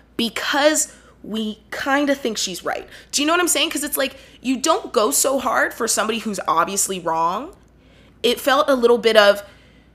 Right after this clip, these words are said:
"She's right, but we don't want her to be saying this. And it seems like she's too full of herself as she's saying this. And we're tired of her. And we're tired of her confidence.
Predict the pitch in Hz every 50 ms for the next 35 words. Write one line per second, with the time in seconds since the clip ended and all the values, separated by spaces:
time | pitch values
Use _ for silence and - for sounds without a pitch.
0 | _ _ _ - - - - - 294 294 240 208 214 277 302 311 269 233 214 208
1 | - - - 226 214 214 294 330 330 311 269 254 220 214 - 226 233 226 220 233
2 | 254 240 - - 240 233 240 254 262 254 269 277 311 339 - - - - - -
3 | _ _ _ _ _ - 226 220 220 214 202 - - 220 214 214 - - - 254
4 | 269 285 277 - 277 254 - - - 240 240 - - - - - - - - 262
5 | 247 - 240 233 240 226 - 240 233 - 240 240 240 233 226 226 233 - 233 233
6 | - - 233 220 226 240 233 233 240 254 262 - - - - - - - - -
7 | _ _ - - 220 220 208 196 202 202 - - 220 185 185 190 190 180 - -
8 | 170 165 180 - - _ _ _ - 196 196 190 190 - - 240 190 208 214 208
9 | 190 208 196 - 190 160 160 - - 151 139 -